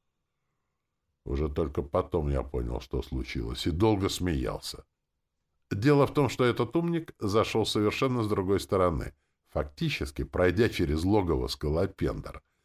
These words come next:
Я не знаю, почему он ни с кем из них не встретился, но так уж случилось. И он все же вышел к моей ловушке с другой стороны. Поэтому он нашел добычу,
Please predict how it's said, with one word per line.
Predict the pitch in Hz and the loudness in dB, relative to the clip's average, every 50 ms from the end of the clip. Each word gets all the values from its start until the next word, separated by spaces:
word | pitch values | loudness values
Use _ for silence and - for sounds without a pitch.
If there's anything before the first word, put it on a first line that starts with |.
| _ _ _ _ _ - 147 | _ _ _ _ _ -10 -8
Я | 147 - 107 | -6 -4 -4
не | 104 98 95 | -4 -4 -4
знаю, | 92 104 113 104 82 71 | -4 -2 -2 0 0 0
почему | 73 67 65 - 87 73 67 60 | -2 -4 -4 -2 -2 -2 -2 -2
он | 62 67 69 | -2 -2 -2
ни | 80 | -4
с | 76 - | -4 -2
кем | - 101 78 69 73 | 0 0 0 2 0
из | 76 71 76 | -2 -2 -2
них | 80 - - | -4 -4 -2
не | 90 87 | -2 -2
встретился, | 80 - - 147 160 147 147 - 69 - - 73 80 | -2 0 2 4 4 4 2 0 -2 -2 -2 -2 -2
но | 87 101 101 | 0 0 0
так | 95 - 131 120 - - | 2 2 0 0 2 -2
уж | 139 - - | -4 -4 -2
случилось. | - 151 165 156 156 - 104 92 80 87 87 - - - _ _ _ _ _ _ _ _ _ _ _ _ | 0 2 0 2 0 -2 -2 0 0 0 -2 -2 -4 -10 _ _ _ _ _ _ _ _ _ _ _ _
И | - 98 | -4 -2
он | 95 90 92 85 | -2 0 -2 -4
все | - - 92 95 | -4 -2 -2 -2
же | 85 92 95 | 0 0 0
вышел | 95 90 78 73 - 69 62 | 0 0 0 -2 -2 -6 -6
к | - - | -6 -4
моей | 76 76 73 71 | -4 -2 0 0
ловушке | 73 78 80 82 82 92 95 - - - - | 0 0 0 0 -2 -2 -4 -6 -10 -14 -12
с | 52 | -10
другой | 62 58 60 58 64 69 62 | -6 -6 -6 -4 -4 -4 -4
стороны. | - - 69 67 69 69 73 69 62 64 - _ _ _ _ _ _ _ _ _ _ _ _ _ _ - | -4 -4 -4 -2 -2 0 0 -2 -2 -6 -8 _ _ _ _ _ _ _ _ _ _ _ _ _ _ -2
Поэтому | - 107 117 143 160 156 - 85 78 78 78 | 0 2 2 2 0 0 -2 -2 -2 -2 -2
он | 87 87 82 | -2 -2 -2
нашел | 82 78 - - 92 82 76 | -2 -2 -2 -2 -2 -2 -2
добычу, | 71 76 69 64 62 60 58 - - - 151 160 | 0 -2 -2 -2 -4 -6 -8 -8 -6 -6 -8 -8